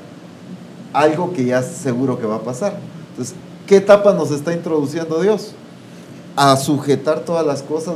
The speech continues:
bajo la planta de los pies de Jesucristo, pero cuando estamos hablando de todos estos enemigos,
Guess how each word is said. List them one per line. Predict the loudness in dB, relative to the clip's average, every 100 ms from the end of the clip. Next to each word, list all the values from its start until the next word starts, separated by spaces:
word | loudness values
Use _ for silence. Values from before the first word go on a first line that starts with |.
| -4
bajo | -6 -4 -6 -8 -10 -18 -20 -20 -10
la | -6 -4 -4
planta | -6 -6 -4 -2
de | -2
los | -2 -6
pies | -4 -2
de | 0
Jesucristo, | -2 -4 -8 -8 -8 -6 -10 -10 -16 -20 -20 -16 -6
pero | -4 -4 -6 -16 -8
cuando | -6 -6
estamos | -6 -6 -4 -2
hablando | -2 -2 0
de | -2
todos | -2 -4 -4
estos | -8 -6
enemigos, | -6 -4 -6 -6 -6 -8